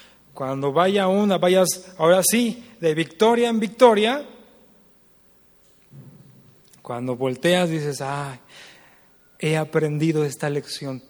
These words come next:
Esto no te va a dar la victoria completa porque esto es algo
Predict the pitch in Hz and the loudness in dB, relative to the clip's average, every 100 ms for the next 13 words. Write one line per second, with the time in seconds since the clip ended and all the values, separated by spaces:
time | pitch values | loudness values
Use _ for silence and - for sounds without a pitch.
0 | _ _ _ 185 180 208 202 196 190 190 | _ _ _ -8 -2 0 2 2 2 4
1 | 190 190 156 - 165 147 143 180 180 170 | 2 0 -2 -10 -6 -4 -4 -2 0 0
2 | 160 151 170 151 143 - 139 131 - - | -2 -2 -2 -2 -6 -6 -8 -8 -16 -20
3 | - 143 165 165 151 175 226 | -12 -10 -8 -6 -2 -2 -4